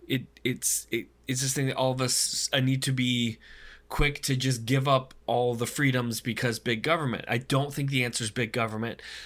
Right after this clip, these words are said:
With that said, I do not think he should have opened his doors. This is just my thoughts on it.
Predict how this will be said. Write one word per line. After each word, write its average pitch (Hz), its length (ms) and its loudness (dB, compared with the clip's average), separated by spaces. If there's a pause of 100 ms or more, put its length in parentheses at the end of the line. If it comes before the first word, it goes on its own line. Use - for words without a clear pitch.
(240)
With 120 320 0
that 143 240 4
said, 120 540 2 (160)
I 113 80 4
do 135 320 2
not 147 260 2
think 131 220 0
he 151 100 -2
should 123 200 0
have 120 100 -2
opened 120 260 -2
his 139 140 0
doors. 147 260 0
This 110 180 0
is 123 120 -2
just - 260 -2 (1080)
my 120 280 2
thoughts 165 360 0
on 98 140 0
it. - 120 -6